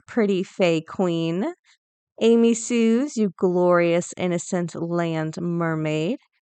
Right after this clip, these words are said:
Kristen Northcutt, you rule-breaking, dapper gnome. And finally, Kelly Corrado, you fancy, glittery oracle.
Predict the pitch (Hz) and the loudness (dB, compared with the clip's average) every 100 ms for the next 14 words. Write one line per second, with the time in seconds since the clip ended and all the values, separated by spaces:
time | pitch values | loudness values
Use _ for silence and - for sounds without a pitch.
0 | _ _ - 247 - 247 233 226 214 220 | _ _ -2 -2 0 0 2 4 2 0
1 | - 262 - 220 196 180 202 196 185 185 | -2 -2 0 0 0 2 4 4 2 0
2 | 175 - 185 175 175 160 175 170 170 - | 0 -2 -4 -4 -6 -6 -2 0 0 -2
3 | 165 160 165 165 165 170 240 381 403 _ | -2 0 -2 -2 -2 -2 -4 -8 -14 _
4 | _ 226 _ 214 214 226 247 240 226 226 | _ -20 _ 0 0 0 0 2 2 2
5 | 226 - 240 220 214 - 220 214 214 208 | 0 0 0 2 0 -2 0 4 4 4
6 | 214 208 196 165 - 196 196 202 - 226 | 4 2 2 -4 -6 -4 -2 -2 -2 -2
7 | 233 226 _ _ - 170 170 180 185 180 | 0 -4 _ _ -6 0 2 4 4 2
8 | 180 175 - 165 165 160 - 117 101 | 0 -2 -2 2 2 2 0 0 0